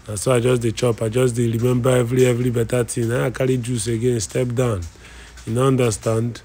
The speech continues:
And you know, see people now wey dey come kwa, they dey wait for their own turn. You go fit wait.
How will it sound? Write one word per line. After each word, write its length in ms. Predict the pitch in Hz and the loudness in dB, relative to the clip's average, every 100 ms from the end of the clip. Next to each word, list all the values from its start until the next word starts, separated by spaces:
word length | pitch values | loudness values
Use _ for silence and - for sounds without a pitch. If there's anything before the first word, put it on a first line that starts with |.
| - - - - - | -20 -20 -20 -20 -12
And 100 | 110 | -6
you 80 | 113 | 0
know, 120 | 135 | 2
see 180 | 123 131 | 2 0
people 300 | 139 135 131 | -2 0 2
now 200 | 131 127 | 2 4
wey 100 | 131 | 4
dey 160 | 123 | 4
come 300 | 113 135 127 | 2 0 0
kwa, 160 | 113 127 | 0 -2
they 120 | 120 | 0
dey 160 | 113 117 | 0 2
wait 200 | 131 113 | 2 2
for 120 | 120 | -2
their 180 | 113 113 | -2 -2
own 280 | 120 131 123 | 0 0 0
turn. 420 | 110 117 156 180 | -2 -2 -4 -8
You 100 | - | -10
go 160 | 104 107 | -8 -8
fit 200 | 98 135 | -4 -2
wait. 480 | 131 131 113 - | 2 2 2 -6